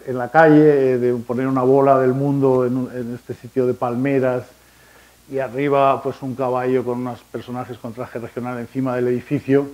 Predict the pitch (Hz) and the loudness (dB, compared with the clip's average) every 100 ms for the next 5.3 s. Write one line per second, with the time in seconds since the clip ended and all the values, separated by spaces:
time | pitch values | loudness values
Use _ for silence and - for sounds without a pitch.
0 | - _ _ _ _ - 120 135 127 135 | -18 _ _ _ _ -20 -6 -2 0 -2
1 | 117 131 131 127 127 135 131 127 127 107 | -6 -4 -2 -2 -2 0 2 2 0 0
2 | - 123 127 143 - 139 135 - 135 127 | 0 2 4 4 6 6 6 4 6 8
3 | 131 131 123 120 - 127 110 156 139 135 | 8 6 4 2 0 -2 4 8 10 10
4 | 135 - 123 - - 120 113 120 135 131 | 4 0 -4 -4 -6 -4 -2 0 0 -2
5 | 123 123 | -8 -8